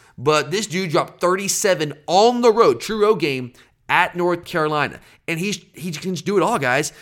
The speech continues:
He, he can shoot lights out. He can get to the rim. He's got good handle. Now, he is a defensive liability. It's what I said last week. It's like a, the Dalton Knecht problem is, well, this guy scores. Without him on the court, we struggle to score at times.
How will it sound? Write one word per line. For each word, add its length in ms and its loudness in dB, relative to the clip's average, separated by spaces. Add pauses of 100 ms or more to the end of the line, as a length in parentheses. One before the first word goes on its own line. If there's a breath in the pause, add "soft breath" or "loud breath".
(120 loud breath)
He, 280 -6
he 120 -8
can 140 -6
shoot 340 -2
lights 320 2
out. 420 0
He 100 -8
can 120 -10
get 240 0
to 60 -10
the 120 0
rim. 280 0
He's 120 -4
got 260 -6
good 200 4
handle. 360 -2
Now, 160 -2
he 200 -2
is 120 2
a 80 0
defensive 460 -4
liability. 400 2
It's 120 -8
what 100 -2
I 40 -2
said 200 -2
last 300 2
week. 180 -4 (300 loud breath)
It's 140 -6
like 100 0
a, 260 -10
the 120 -2
Dalton 300 2
Knecht 140 -4
problem 360 0
is, 300 -2 (720 soft breath)
well, 140 -6
this 140 0
guy 160 2
scores. 500 2
Without 200 0
him 80 0
on 100 0
the 60 -6
court, 600 0
we 380 -8
struggle 420 -2
to 60 -4
score 320 2
at 80 -4
times. 460 -2